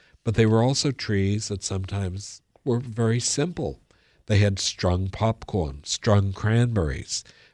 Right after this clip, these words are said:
Maybe they had paper chains made from construction paper. There were special items saved year after year, and they actually had a memory.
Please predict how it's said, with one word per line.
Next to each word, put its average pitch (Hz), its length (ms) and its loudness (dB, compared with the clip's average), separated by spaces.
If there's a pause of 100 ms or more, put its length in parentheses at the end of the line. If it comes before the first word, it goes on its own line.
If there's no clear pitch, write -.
Maybe 120 200 4
they 117 140 2
had 101 280 -2 (160)
paper 117 440 -4
chains 98 880 -4
made 95 280 0
from 92 180 -8
construction 98 760 -6
paper. 73 480 -6 (440)
There 98 80 -2
were 92 120 0
special 117 540 -2
items 107 460 2
saved 92 500 -4
year 110 440 -2
after 85 300 -6
year, 92 640 -6 (440)
and 113 140 -4
they 120 120 0
actually 143 380 -4
had 131 140 -2
a 123 60 -2
memory. 131 580 -6